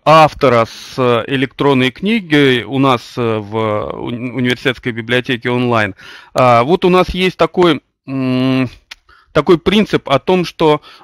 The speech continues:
э, э, как только вы начинаете работать с электронной книгой, да, у вас, э, повышается, э, ваш цита-, <laughs> цитата-оборот, да, э, или, м, э,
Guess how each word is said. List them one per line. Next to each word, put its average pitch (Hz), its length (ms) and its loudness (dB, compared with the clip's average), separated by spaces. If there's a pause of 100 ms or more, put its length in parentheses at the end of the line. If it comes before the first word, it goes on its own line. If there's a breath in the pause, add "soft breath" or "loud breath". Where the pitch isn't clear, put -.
э, - 60 -10
э, 127 1800 -4
как 180 180 2
только 180 220 2
вы 165 100 2
начинаете 165 560 2
работать 156 420 0
с - 120 -8
электронной 185 560 0
книгой, 131 500 0 (220)
да, 139 200 4
у 131 60 2
вас, 202 280 2 (260 loud breath)
э, 135 400 4 (100)
повышается, 165 1040 4 (320 loud breath)
э, 127 60 -4 (920)
ваш 151 240 2
цита-, 170 440 2
<laughs> - 40 -6
цитата-оборот, 151 1000 4
да, 139 240 2 (380 loud breath)
э, 113 580 0
или, 151 360 2
м, 135 440 -4 (480 loud breath)
э, - 800 -12